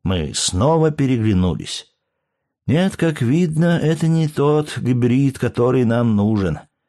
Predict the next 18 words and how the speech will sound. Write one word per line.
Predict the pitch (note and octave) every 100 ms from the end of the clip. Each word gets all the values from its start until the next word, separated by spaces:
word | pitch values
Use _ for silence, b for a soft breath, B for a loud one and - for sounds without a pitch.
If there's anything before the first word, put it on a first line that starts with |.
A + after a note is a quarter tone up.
| _ _ -
Наш | A#2 C#3+ C3+
гибрид | B2+ A2 A2+ C#3 A2
должен | A#2+ C3+ B2
уметь | A#2+ A2+ B2 C#3+ C#3 -
управлять | B2 A#2 G#2+ G#2+ F#2+ G2 B2 A2+
автомобилем». | A#2 - A2 G#2+ E2 E2+ D2+ - - _ _ _ _
Мистер | F3 G#3 F3+ F3+
Адамс | G3 F3+ D#3+ - - _ _ _ -
уже | D#3+ G#3 -
оправился | D#3 D3+ A#2 C#3+ C#3 D#3 D#3 - D#3+
и | - D#3 G3+
разглагольствовал, | - C#3 A2+ A2 G#2 G#2+ E3 E3 - F#3 E3
как | - C#3 E3
ни | C#3+
в | C#3
чем | - A#2+ C#3+ C#3+
не | C3
бывало. | A#2+ G#2 F#2 E2 -